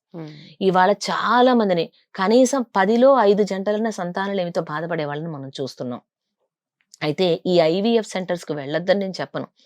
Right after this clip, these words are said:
Speaker 2: వెళ్ళమని నేను చెప్పను. అంతకన్నా మించినది భగవద్ అనుగ్రహం.
Speaker 1: హండ్రెడ్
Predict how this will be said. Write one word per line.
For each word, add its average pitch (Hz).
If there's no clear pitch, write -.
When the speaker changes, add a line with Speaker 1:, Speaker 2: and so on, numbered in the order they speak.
Speaker 2:
వెళ్ళమని 156
నేను 180
చెప్పను. 127
అంతకన్నా 151
మించినది 151
భగవద్ 151
అనుగ్రహం. 139
Speaker 1:
హండ్రెడ్ 165